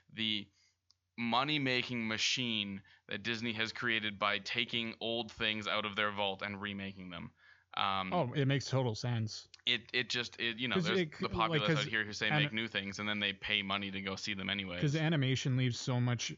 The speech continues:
Speaker 2: up to the imagination as well. So, like, say if you watch, um, let's say Fox and the Hound or something from
Speaker 1: Mm-hmm.
Speaker 2: Disney, you're like, "I wonder what that would look like if it were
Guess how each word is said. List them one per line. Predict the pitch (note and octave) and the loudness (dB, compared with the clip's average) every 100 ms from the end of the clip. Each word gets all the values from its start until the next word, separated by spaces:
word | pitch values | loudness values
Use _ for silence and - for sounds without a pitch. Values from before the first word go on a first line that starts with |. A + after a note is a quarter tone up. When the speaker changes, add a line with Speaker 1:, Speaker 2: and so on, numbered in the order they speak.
| - | -6
Speaker 2:
up | B2+ B2 | -6 -2
to | C3 | 0
the | B2 | 2
imagination | A2+ A#2 A2+ A2+ A#2+ - A#2 | 2 0 0 2 0 0 0
as | A2 | 2
well. | A#2+ A2+ | 0 0
So, | - A#2+ A2+ B2+ | 0 0 0 0
like, | A#2 - _ _ - | -2 -2 _ _ -12
say | D3 D3+ | -2 2
if | D3+ | 2
you | C#3+ C3+ | 2 2
watch, | B2+ A#2+ - - - A2 | 2 0 -2 -6 -6 -4
um, | A2 G#2+ A2 A#2 G2 _ _ _ _ - | -2 -2 -4 -6 -10 _ _ _ _ -6
let's | B2 - | -6 -2
say | A#2+ G#2+ | -2 -2
Fox | A#2 G#2 A2+ | -4 -4 -4
and | |
the | G#2+ | -2
Hound | G#2+ A2+ A2 | -2 -2 -4
or | |
something | G#2+ B2 A#2 | -6 -4 -4
from | A2+ A2 | -2 0
Speaker 1:
Mm-hmm. | |
Speaker 2:
Disney, | B2 A#2 G2+ F#2+ - - _ _ - | 0 0 -2 -4 -16 -20 _ _ 0
you're | C#3+ | 0
like, | C#3+ | 0
"I | F3 | -2
wonder | G#3+ C#4 | -2 2
what | G#3+ F#3+ | 0 2
that | E3+ | 2
would | D3+ | 2
look | C3+ B2+ | 2 2
like | C3 A#2+ | 0 0
if | A#2+ | -2
it | |
were | B2 | -2